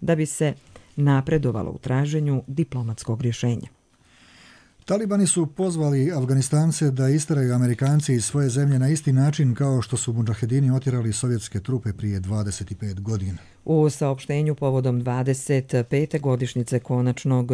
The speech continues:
Speaker 1: sovjetskog povlačenja iz Afganistana, što se u ovoj zemlji obilježava kao državni praznik,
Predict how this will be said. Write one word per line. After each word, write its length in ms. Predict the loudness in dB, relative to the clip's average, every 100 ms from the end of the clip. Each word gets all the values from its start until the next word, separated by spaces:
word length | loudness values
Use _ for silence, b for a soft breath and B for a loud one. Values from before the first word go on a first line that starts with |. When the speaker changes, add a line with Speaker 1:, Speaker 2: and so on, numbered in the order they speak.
| -2
Speaker 1:
sovjetskog 640 | -2 -2 -2 -2 -2 -2
povlačenja 720 | 0 0 0 -2 -2 0 2
iz 180 | 2 0
Afganistana, 720 | 0 0 0 -2 -4 -2 -2
što 200 | -2 -4
se 140 | -2
u 60 | 0
ovoj 160 | 0 0
zemlji 320 | -2 0 0
obilježava 600 | 0 0 0 0 -2 -2
kao 220 | -2 -2
državni 420 | -2 -2 0 0
praznik, 500 | 0 0 0 0 -2